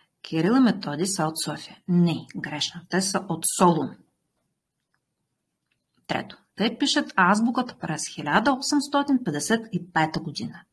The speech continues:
Не, те пишат азбуката през осемстотин петдесет и пета. Тоест без хиляда. Азбуката ни се казва латиница. Не, не, не. Азбуката ни се казва кирилица. Пето.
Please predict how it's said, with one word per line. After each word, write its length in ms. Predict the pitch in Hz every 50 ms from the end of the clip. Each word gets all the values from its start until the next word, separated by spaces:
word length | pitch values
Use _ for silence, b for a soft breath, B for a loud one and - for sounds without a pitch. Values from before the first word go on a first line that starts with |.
| _ _ _ _ _ _ _ _ _ _
Не, 400 | 240 240 226 175 - - - - _ _ _ _
те 160 | - 247 247 247
пишат 320 | 254 247 - 202 196 - -
азбуката 640 | - - - - - 214 226 - 339 339 330 330
през 240 | - 180 175 175 - - - _ _ _ _ _ _ _ _ _
осемстотин 1120 | 220 214 214 202 - - 175 147 - - - - 135 131 127 123 - 294 370 - - - -
петдесет 460 | 170 135 - 156 - - 196 190 190
и 100 | 180 -
пета. 280 | - - - - - - _ _ _ _ _ _ _ _ _
Тоест 260 | - 185 190 - - 143
без 200 | 156 160 160 -
хиляда. 360 | - 147 147 - - - - _ _ _ _ _ _ _ _ B B B B B B B B B B B B B B B B _ _
Азбуката 680 | 151 139 139 147 - - 202 202 - 294 311 - 330
ни 140 | 330 339 349
се 200 | 339 - 180 -
казва 340 | - 165 160 165 180 160 165
латиница. 600 | 165 160 165 - - 147 - - - - 208 175 - -
Не, 360 | 180 185 180 165 - - - - -
не, 140 | - - - _
не. 160 | 240 - - _ _ B B B B B B B _
Азбуката 600 | 165 147 143 156 - - 220 214 285 277 - 294
ни 140 | 285 269 247
се 360 | 254 - - - - - -
казва 360 | - 156 185 170 165 160 165
кирилица. 640 | - - 170 180 185 175 175 175 - - - - - - _ _ _ _ _ _ _ _ _ _ _ _ _ _ _ _ _ _ _ _ _ _ _ _ _ _ _ _ _
Пето. 280 | _ - - - - -